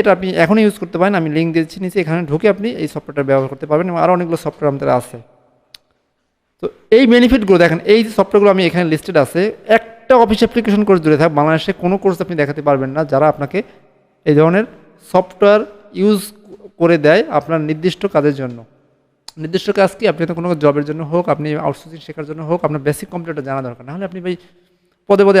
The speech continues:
আপনার বাধা আসবে। এবং সেজন্য আপনার প্রিপেয়ার করে দেওয়ার জন্য, আপনার জন্য কমপক্ষে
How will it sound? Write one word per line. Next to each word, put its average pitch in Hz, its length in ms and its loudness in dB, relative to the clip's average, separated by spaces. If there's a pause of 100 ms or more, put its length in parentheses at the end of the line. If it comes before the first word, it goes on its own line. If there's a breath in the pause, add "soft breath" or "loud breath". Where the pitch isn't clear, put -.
আপনার 185 160 -2 (260)
বাধা 131 260 0
আসবে। 117 200 -12 (680)
এবং 170 120 -2 (220)
সেজন্য 254 320 4
আপনার 214 180 2
প্রিপেয়ার 202 280 0
করে 202 160 4
দেওয়ার 185 180 4
জন্য, 202 100 -2 (100)
আপনার 160 200 -4
জন্য 185 120 -4 (300)
কমপক্ষে 190 440 0